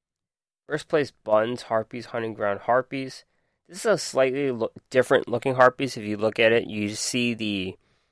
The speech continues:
the composition of the monsters. It's a little different. One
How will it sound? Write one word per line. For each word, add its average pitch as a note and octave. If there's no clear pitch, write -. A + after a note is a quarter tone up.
the -
composition A2
of A2+
the A#2+
monsters. A#2
It's -
a G#2+
little G2+
different. G2
One A2